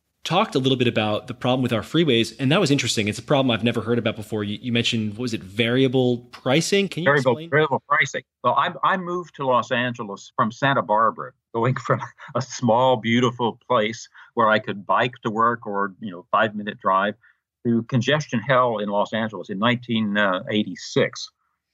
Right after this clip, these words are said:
Speaker 2: And I had to confront the freeway every day driving to and from, uh, Reason Foundation. I thought, "Why isn't anybody doing anything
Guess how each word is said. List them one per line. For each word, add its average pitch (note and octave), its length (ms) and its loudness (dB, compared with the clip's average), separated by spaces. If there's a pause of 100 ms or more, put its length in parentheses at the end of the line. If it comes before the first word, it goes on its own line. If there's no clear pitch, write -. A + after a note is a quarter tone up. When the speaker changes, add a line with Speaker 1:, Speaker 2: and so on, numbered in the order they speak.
(200)
Speaker 2:
And A#2 440 4
I A2+ 140 2 (280)
had C#3 180 0
to - 40 -6
confront B2 440 -2
the A#2+ 80 -18
freeway F#3 540 -2
every A2+ 220 0
day D3+ 360 2
driving A2 520 0
to A2+ 100 -8
and A2 120 -10
from, G#2+ 480 -2
uh, G#2+ 200 -2
Reason B2+ 340 -6
Foundation. E2 540 -4
I F#2+ 100 -8
thought, - 160 -14 (400)
"Why F#3 240 2
isn't F3 220 0
anybody D3+ 320 0
doing D3+ 360 2
anything G#2+ 340 -2